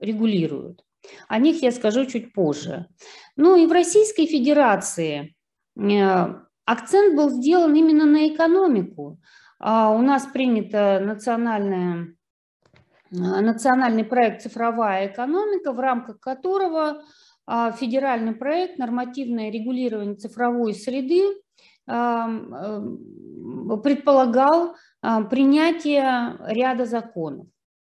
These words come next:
Как мы видим, а, все, ам, технологичные дерза-, державы, а, всё-таки, м, столкнулись, э, с вызовом.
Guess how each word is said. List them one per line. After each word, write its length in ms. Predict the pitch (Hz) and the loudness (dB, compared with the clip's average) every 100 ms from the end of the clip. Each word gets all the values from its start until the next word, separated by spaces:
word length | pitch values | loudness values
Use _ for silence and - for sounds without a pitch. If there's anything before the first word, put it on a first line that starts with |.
| _ _ _ _ - _ _ _ _ _ - | _ _ _ _ -20 _ _ _ _ _ 0
Как 160 | 311 | 2
мы 160 | 320 339 | 6 6
видим, 420 | 349 415 349 269 240 247 214 240 | 6 4 4 2 0 -6 -10 -4
а, 300 | 240 240 240 | -2 -2 -4
все, 480 | 240 - 330 349 330 269 240 247 | -8 -4 0 2 2 0 -4 -8
ам, 380 | 233 214 208 202 - - _ _ _ - 190 | -10 -8 -8 -10 -16 -20 _ _ _ -20 -8
технологичные 920 | 277 254 294 302 277 302 - 254 240 | -4 2 4 4 2 0 -2 0 0
дерза-, 520 | 220 262 269 311 285 240 | 0 0 0 -2 0 -2
державы, 920 | 226 269 254 349 392 370 233 180 180 - _ _ | -2 -4 0 0 2 0 -2 -2 -4 -12 _ _
а, 300 | - 214 208 | -6 -2 -2
всё-таки, 440 | 202 - - - 269 | -4 -10 -12 -6 -2
м, 800 | 254 240 240 226 220 214 208 - - | 0 -2 -4 -4 -2 -4 -8 -12 -14
столкнулись, 920 | 226 277 294 294 320 339 311 - - | -4 0 0 2 2 4 2 0 -6
э, 360 | - 214 220 208 | -6 -2 -2 -4
с 140 | 208 | -8
вызовом. 840 | 262 320 320 233 190 165 143 139 | -2 0 0 -2 -4 -6 -8 -14